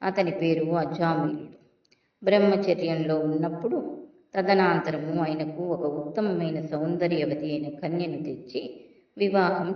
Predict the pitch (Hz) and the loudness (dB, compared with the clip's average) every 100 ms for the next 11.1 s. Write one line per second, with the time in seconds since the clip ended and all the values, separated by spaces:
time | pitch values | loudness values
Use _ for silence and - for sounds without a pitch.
0 | - 139 - - - - _ _ _ _ | -6 -8 -8 -10 -10 -14 _ _ _ _
1 | _ _ - 196 190 185 - 208 214 190 | _ _ -12 -6 -2 -2 -2 0 2 2
2 | 170 170 165 160 160 160 151 151 151 - | 0 0 0 0 -2 -4 -2 -2 -4 -8
3 | - - _ _ - 214 226 208 175 - | -16 -20 _ _ -4 -2 2 2 0 -2
4 | 165 165 165 165 165 170 147 147 147 147 | -4 -4 0 0 0 -2 -2 -4 -2 -6
5 | 143 160 147 147 139 - - 196 196 202 | -4 -6 -6 -6 -10 -14 -6 -4 -2 -4
6 | 202 220 294 - - _ _ _ 185 185 | -4 -6 -6 -12 -20 _ _ _ 2 6
7 | 185 185 185 165 165 160 160 180 180 170 | 6 6 2 0 -2 -2 -2 0 0 0
8 | 143 - - 147 - - - _ _ _ | -4 -8 -4 -4 -4 -10 -20 _ _ _
9 | _ _ - 196 196 - 202 175 160 151 | _ _ 0 0 0 0 0 2 -2 -2
10 | 151 151 185 185 180 185 180 156 151 135 | -2 0 0 0 0 0 0 -4 -4 -8